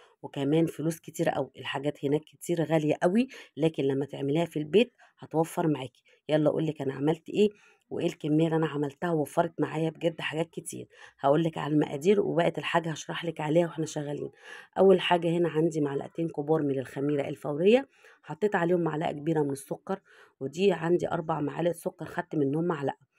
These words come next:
حطيت عليه نص كوبايه من الميه وهقلبهم كويس جدًا عشان الخميره تتفاعل معايا بسرعه، لان الجو بيبقى حر قوي. هقلبهم على ما اجهز المواد الجافه.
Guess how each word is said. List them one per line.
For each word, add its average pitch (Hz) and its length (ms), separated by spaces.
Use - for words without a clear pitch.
حطيت 202 300
عليه 190 180
نص 175 240
كوبايه 151 440
من 147 140
الميه 175 440
وهقلبهم 156 680
كويس 165 320
جدًا 175 300
عشان 160 400
الخميره 156 420
تتفاعل 165 460
معايا 160 260
بسرعه، 180 360
لان 139 260
الجو 160 280
بيبقى 160 220
حر 175 260
قوي. 131 260
هقلبهم 160 520
على 131 220
ما 127 100
اجهز 165 400
المواد 139 460
الجافه. - 460